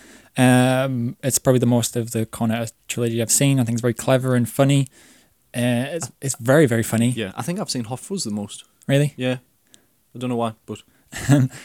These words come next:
Speaker 1: I like how every, everything in this film is very deliberate.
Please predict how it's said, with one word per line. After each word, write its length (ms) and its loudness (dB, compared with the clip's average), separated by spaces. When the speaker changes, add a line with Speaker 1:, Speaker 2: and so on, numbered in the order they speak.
Speaker 1:
I 80 2
like 200 6
how 120 4
every, 380 6
everything 320 2
in 40 6
this 140 4
film 220 2
is 60 2
very 140 2
deliberate. 520 2